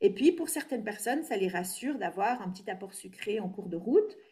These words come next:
Et ça peut être, euh, il n'y a pas besoin de s'arrêter nulle part pour faire ça. On peut le faire en courant, il faut l'avoir entraîné, il faut voir comment ça fait, et cetera.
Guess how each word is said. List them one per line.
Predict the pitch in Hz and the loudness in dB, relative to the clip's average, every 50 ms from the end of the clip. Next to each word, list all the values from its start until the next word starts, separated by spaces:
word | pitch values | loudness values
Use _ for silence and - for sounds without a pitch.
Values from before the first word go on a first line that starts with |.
| _ _ _ _ | _ _ _ _
Et | - 190 262 285 | 0 2 2 2
ça | - - 190 | 2 0 -2
peut | 185 - 196 170 | -2 -2 -2 0
être, | 180 208 254 302 - - - 220 | 2 2 2 0 -2 -6 -4 -2
euh, | 185 175 165 156 151 | 0 0 0 0 -2
il | |
n'y | 160 160 | -2 -2
a | |
pas | - 247 254 | 0 -2 -2
besoin | 220 185 185 214 240 | 0 0 0 0 0
de | 240 175 | 0 -2
s'arrêter | 160 - - 214 208 214 214 208 - 240 220 | -2 -4 -2 -2 0 0 -2 -2 -2 0 2
nulle | 214 208 185 - | 2 2 2 2
part | - 196 202 - | 0 -2 -4 -4
pour | - 190 - | -8 -14 -16
faire | - - - - | -16 -16 -16 -14
ça. | - - 190 226 269 285 | -10 -6 -4 -2 0 0
On | 269 | 0
peut | - 220 | 2 0
le | 190 | 0
faire | 185 - 190 185 180 | 0 -2 -4 -4 -4
en | 175 | -6
courant, | - - 160 147 - 165 185 233 | -10 -12 -16 -14 -10 -6 -4 -4
il | 262 247 | -4 -4
faut | - - | -4 -2
l'avoir | 208 190 180 170 160 | -2 -2 -2 -4 -8
entraîné, | 170 - - - - 160 165 175 208 240 | -12 -14 -14 -14 -14 -10 -8 -6 -4 -4
il | 254 247 | -4 -4
faut | - 202 | -8 -8
voir | 180 185 185 185 - | -6 -6 -6 -6 -6
comment | - 180 180 | -10 -10 -8
ça | 175 - 151 | -8 -10 -12
fait, | 156 - - 175 180 | -12 -10 -8 -8 -8
et | 185 | -8
cetera. | - 180 - 165 170 226 277 | -10 -12 -14 -10 -8 -8 -8